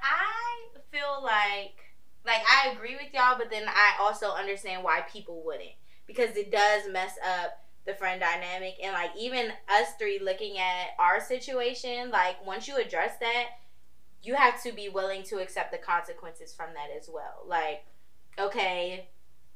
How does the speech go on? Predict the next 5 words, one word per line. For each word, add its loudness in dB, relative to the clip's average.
Issa 2
addresses -2
Tiffany, -6
and -8
then, -8